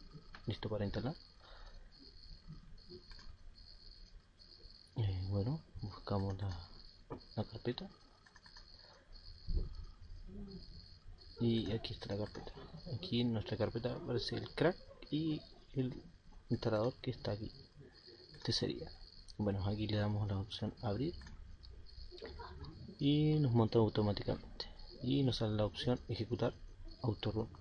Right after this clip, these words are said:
exe y abrir carpeta de archivos. Eso es para ver los archivos en caso de que tengan el crack adentro. No hay que modificar nada, sino el juego no se instalará como debe.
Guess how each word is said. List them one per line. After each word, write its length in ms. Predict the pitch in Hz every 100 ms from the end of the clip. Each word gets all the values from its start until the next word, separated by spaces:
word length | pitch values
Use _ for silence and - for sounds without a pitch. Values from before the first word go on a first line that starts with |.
| -
exe 400 | 104 - - - - - - - - - - -
y 280 | 131 - -
abrir 300 | 110 104 101
carpeta 540 | 107 - 127 - 131
de 40 |
archivos. 560 | 127 - - 113 104 -
Eso 160 | 117 120
es 60 |
para 200 | - 123
ver 160 | 120 120
los 140 | 120
archivos 640 | 110 104 - 139 139 139 123
en 80 |
caso 260 | 110 117 -
de 60 | -
que 80 |
tengan 300 | 107 107 104
el 100 | 104 107
crack 380 | - - 113 - - - -
adentro. 460 | 113 104 - - - - - - - - - - - - - - - - - - -
No 120 | 123 131
hay 100 | 123
que 80 |
modificar 480 | 131 120 117 120 135
nada, 320 | 127 135 139
sino 420 | 131 123 120 120 120
el 60 |
juego 260 | 107 123 113
no 120 | 110
se 100 | -
instalará 320 | 107 104 104
como 180 | 107 104
debe. 120 | 104